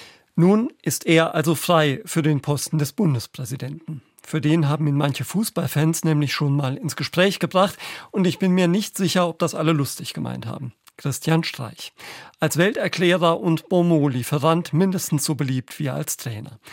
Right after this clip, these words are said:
Nun hat Streich mitgeteilt, dass zum Ende der Saison Schluss sein soll mit dem Traineramt beim Bundesligisten S C Freiburg. Jetzt sei der richtige Zeitpunkt, Adieu zu sagen. In Freiburg sind sie ja bekannt für lange Trainerbeziehungen,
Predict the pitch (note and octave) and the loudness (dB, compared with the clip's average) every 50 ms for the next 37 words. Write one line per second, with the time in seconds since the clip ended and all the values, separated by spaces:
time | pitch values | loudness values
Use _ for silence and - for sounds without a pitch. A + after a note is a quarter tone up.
0 | - - - - - - _ F#3+ G3+ G3 A3 A3 - - - F3 F3 E3 F3+ F3 | -18 -18 -18 -18 -20 -2 _ 4 4 4 4 2 0 -2 0 2 2 2 2 2
1 | - - F#3+ F3+ - G3+ - E3+ E3+ F#3+ G3+ G3 - - - F#3 D#3 - - F3 | 0 -2 -2 -2 -2 -4 0 2 2 2 2 0 -4 -4 -4 -4 -4 -2 -4 -4
2 | F3 E3+ F3 E3 F3 F3+ D#3 E3+ D#3+ - D#3+ C3+ C3 D#3+ E3 F3+ F3+ - - - | -2 0 0 0 2 2 2 0 0 0 0 2 2 2 2 2 2 -2 -4 0
3 | D3+ E3 C#3 - - D3+ B2+ B2 A#2 G#2 B2+ C3 C#3 C#3+ D3+ D3 E3 D3+ C3 - | 0 0 0 0 -2 -4 -4 -4 -4 -4 -2 -2 0 0 0 0 0 -2 0 0
4 | E3 E3+ F3 E3+ F3 F3 F#3 F3 E3+ D#3+ - - - - - - _ - F3+ F3 | 2 2 4 4 2 2 2 2 2 0 -2 -6 -14 -16 -18 -18 _ 0 2 2
5 | F3 F3 - - D#3+ D#3 D3+ D3 - - D#3 D3+ A#2+ D3 C3+ - - - D3 C#3+ | 2 2 0 0 0 2 2 0 -2 -2 -4 -2 -2 -2 -4 -4 -2 -2 -2 -2
6 | - - - C#3 - - - - - D3 D#3 - - - A#2 G#2 G2+ - - - | -2 -4 -8 -8 -8 -8 -6 -4 -2 -2 -2 -4 -6 -8 -8 -8 -10 -12 -14 -16
7 | - - - - - - - - - _ _ E3 F3 F#3 F3+ - - - - _ | -16 -16 -18 -20 -18 -18 -18 -20 -20 _ _ 0 0 0 0 -4 -8 -8 -14 _
8 | - - E3+ D#3+ D#3+ D#3 A#2 D3 C#3 - - - B2+ - C3 - - B2 A2 G#2+ | -4 -2 0 2 2 2 2 0 -2 -2 -4 -6 -6 -6 -6 -4 -4 -4 -6 -6
9 | - - A#2+ A2+ A2 G#2 - - - D#3+ C#3+ D#3+ B2 G#2+ - - - - - B2+ | -8 -10 -10 -10 -10 -12 -12 -6 -4 -4 -2 -2 -4 -6 -8 -12 -14 -14 -14 -14
10 | - - - - - _ _ - - - - - - - - F3 - - F3 F3 | -14 -14 -14 -16 -16 _ _ -20 -18 -18 -18 -20 -14 -4 -2 -2 2 4 4 4
11 | F#3 A3 A3+ G#3 G#3+ G#3 - - - - F#3+ F#3 F3+ - - F#3+ G#3 F#3+ D#3+ - | 4 4 4 2 2 2 -2 -8 -2 0 2 2 2 2 0 0 2 2 2 2
12 | - - - D#3+ F#3+ E3+ C#3 - - C#3+ C#3+ D#3 D#3 D3+ D3 C#3 - - D#3+ D#3+ | 2 2 4 4 4 4 2 2 0 2 2 4 4 2 2 0 2 2 2 4
13 | E3 F3+ F3 F#3 F#3 - - G#3+ G#3+ G3 G3+ G#3+ G#3+ F#3 | 4 4 2 2 0 0 0 2 2 4 4 4 2 2